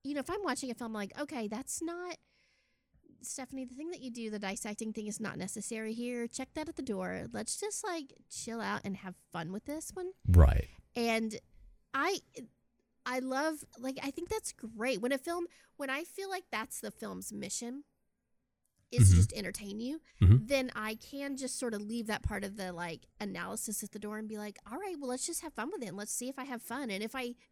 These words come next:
Speaker 1: do have fun, then for me, like, I'm like, "That film was successful." And I sort of am, it's not hard for me to overlook plot holes and, you know, things that, like, stretch my credibility. And,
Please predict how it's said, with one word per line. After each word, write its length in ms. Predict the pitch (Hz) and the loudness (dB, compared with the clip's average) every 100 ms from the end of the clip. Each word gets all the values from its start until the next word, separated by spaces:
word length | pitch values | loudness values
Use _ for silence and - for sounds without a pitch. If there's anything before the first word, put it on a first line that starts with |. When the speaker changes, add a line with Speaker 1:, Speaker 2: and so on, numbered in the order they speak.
| 214 | -8
Speaker 1:
do 200 | 285 427 | -4 -4
have 160 | 269 185 | -4 -6
fun, 320 | - 196 208 - - _ - | -6 -6 -6 -12 -20 _ -12
then 120 | 240 | -12
for 180 | - 220 | -6 -4
me, 340 | 220 311 294 | -4 -2 -2
like, 180 | 196 196 | -4 -6
I'm 100 | - 202 | -8 -8
like, 160 | 196 - | -10 -10
"That 160 | - 233 - | -10 -10 -6
film 160 | 277 | -4
was 100 | 220 | -4
successful." 640 | - 214 - - - - - - - - _ - | -6 -8 -8 -8 -10 -16 -20 -20 -20 -20 _ -6
And 200 | 240 220 | -6 -4
I 140 | 247 | -4
sort 300 | 262 - 381 415 | -4 -4 -2 -4
of 80 | 277 | -4
am, 240 | 240 226 233 _ | -4 -4 -6 _
it's 220 | - 247 254 | -6 -4 -4
not 280 | 254 294 269 | -2 -2 -4
hard 320 | - 208 220 | -6 -6 -6
for 120 | 208 | -8
me 120 | 190 | -6
to 80 | 190 | -6
overlook 440 | 196 196 190 185 - | -6 -8 -8 -10 -12
plot 220 | 269 240 - | -14 -14 -12
holes 400 | 208 202 202 196 | -10 -8 -10 -10
and, 240 | 180 190 - _ _ | -12 -14 -20 _ _
you 140 | 254 | -8
know, 140 | 208 185 - | -6 -6 -6
things 220 | 208 220 | -6 -6
that, 120 | - | -8
like, 160 | 190 175 | -8 -8
stretch 360 | - 170 - 208 | -6 -6 -6 -8
my 360 | 175 160 151 - _ _ _ - - | -8 -8 -12 -16 _ _ _ -20 -16
credibility. 760 | - - 240 269 226 214 202 | -10 -8 -4 -4 -2 -2 -4
And, 160 | 196 | -4